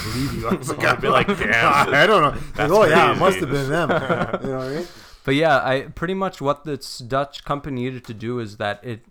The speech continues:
Speaker 3: had to buy, like, it knew what to do and how to do it. It had to buy ships to, I don't know, sail to the Americas or something. It was, um,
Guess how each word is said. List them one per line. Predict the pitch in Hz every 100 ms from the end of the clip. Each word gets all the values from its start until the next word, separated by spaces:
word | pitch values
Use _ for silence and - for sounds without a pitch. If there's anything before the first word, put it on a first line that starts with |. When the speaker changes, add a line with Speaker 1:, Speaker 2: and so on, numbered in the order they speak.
| _ _ -
Speaker 3:
had | 143 143
to | 135
buy, | 107 110 123 127 120 123 _ _ _ _
like, | 117 - -
it | 117
knew | 120 147 175 202 -
what | 117 107 131 -
to | 135
do | 120 139
and | 127
how | 110 127
to | 127
do | 110 117
it. | 143
It | 110
had | 120 -
to |
buy | 113 101 107
ships | - - 123 -
to, | 101
I |
don't | 107 101
know, |
sail | 87 - 117 113
to | 123
the | 113
Americas | 101 98 104 107 - 120 117
or |
something. | 135 135
It |
was, | 135 123 -
um, | 127 113 110